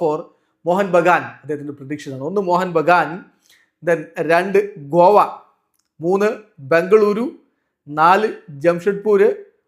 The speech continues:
അഞ്ച് മുംബൈ, ആറ് കേരള ബ്ലാസ്റ്റേഴ്സ് as my, uh, final top six എന്ന് അദ്ദേഹം പറയുന്നു. So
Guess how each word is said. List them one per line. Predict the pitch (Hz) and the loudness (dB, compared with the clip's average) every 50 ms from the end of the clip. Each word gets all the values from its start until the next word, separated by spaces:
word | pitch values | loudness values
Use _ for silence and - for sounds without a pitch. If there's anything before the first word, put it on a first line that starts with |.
| _ _ - | _ _ -6
അഞ്ച് | 151 170 185 196 180 214 220 214 - - | -6 -4 -4 -4 -2 0 -2 -2 -2 -6
മുംബൈ, | 165 170 175 175 170 196 208 226 240 294 - - _ _ _ _ _ _ - 156 | -8 -8 -6 2 4 4 6 6 4 0 -4 -12 _ _ _ _ _ _ -6 -2
ആറ് | 160 165 160 156 156 156 - _ _ _ _ _ - 156 | 0 0 0 0 -2 -6 -8 _ _ _ _ _ -10 -6
കേരള | 151 151 156 156 147 | -6 -4 -2 -2 -4
ബ്ലാസ്റ്റേഴ്സ് | 139 135 147 143 139 135 135 - 156 151 139 123 117 - _ _ - 143 | -4 -2 -4 -4 -4 -4 -8 -6 -6 -6 -6 -6 -10 -18 _ _ -12 -12
as | 139 | -12
my, | 135 - 147 139 135 135 139 139 135 135 | -12 -16 -18 -14 -12 -10 -8 -8 -10 -10
uh, | 135 139 _ _ _ _ _ _ _ 135 127 127 123 123 | -14 -18 _ _ _ _ _ _ _ -16 -14 -12 -12 -12
final | 120 120 _ - 156 156 151 151 151 143 | -14 -14 _ -2 -2 -2 0 -2 -6 -8
top | 139 - - 190 180 165 | -10 -10 -4 -2 -2 -2
six | - - - 175 151 120 | -2 -4 -8 -8 -8 -8
എന്ന് | - - _ - 147 | -10 -18 _ -16 -16
അദ്ദേഹം | 143 131 117 120 131 123 | -14 -14 -14 -16 -16 -16
പറയുന്നു. | 117 120 120 120 120 120 120 | -16 -18 -18 -18 -20 -20 -12
So | - 180 180 - | -8 -6 -6 -6